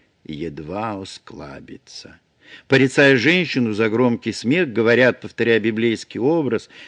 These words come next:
но выраженный славянским словом: «Ты осклабился». А она грохотом воссмеялася, не улыбнулась и даже не рассмеялась, она расхохоталась.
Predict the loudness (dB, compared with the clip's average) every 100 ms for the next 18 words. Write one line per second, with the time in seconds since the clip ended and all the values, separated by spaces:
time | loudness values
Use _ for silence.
0 | -10 -6 0 4 4 2 -2 -4 -4 -4
1 | -2 0 -2 -6 -8 -8 -4 0 0 -2
2 | -8 _ _ _ _ 0 0 0 -4 -10
3 | -4 -2 0 0 -2 -4 -6 -10 -10 _
4 | _ _ _ _ -6 -2 0 0 0 2
5 | 4 6 6 4 2 -4 0 2 2 2
6 | 0 -2 -6 -4 -2 0 0 0 0 -4
7 | -6 -10 -12 _ _ _ -2 2 2 2
8 | 0 0 0 0 0 -2 -10 _ -4 0
9 | 0 0 -2 -2 -4 -6 -6 -4 -4 -6
10 | -14 -12 -8 -6 -8 -14 _ _ _ -12
11 | -12 -16 -18 -18 -18 -20 -20 -20 -20 -20
12 | -20 -20